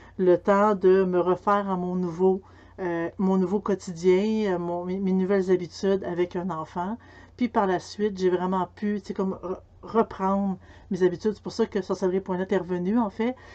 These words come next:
J'ai, j'ai comme repris, ça me manquait. <laughs> Sincèrement, je vais le dire, autant,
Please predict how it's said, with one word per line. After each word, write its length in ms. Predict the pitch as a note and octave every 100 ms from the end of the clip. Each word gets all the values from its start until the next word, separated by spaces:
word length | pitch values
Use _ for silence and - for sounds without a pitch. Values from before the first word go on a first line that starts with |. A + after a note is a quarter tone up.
| - -
J'ai, 500 | F#3 G3 F#3+ G3 -
j'ai 100 | - G3+
comme 220 | G3+ G3+
repris, 560 | F3 F#3+ F#3 F#3 A3
ça 220 | - F#3+ F3+
me 80 |
manquait. 560 | F#3+ A3 F#3+ - F#3 F#3+ -
<laughs> 400 | G#3 - - G#3+
Sincèrement, 800 | - - A#3 A#3+ A#3 G#3+ G3+ B3
je 100 | A#3
vais 60 |
le 60 | F3+
dire, 260 | F#3+ A#3+ F#3
autant, 340 | F#3+ G#3 A#3+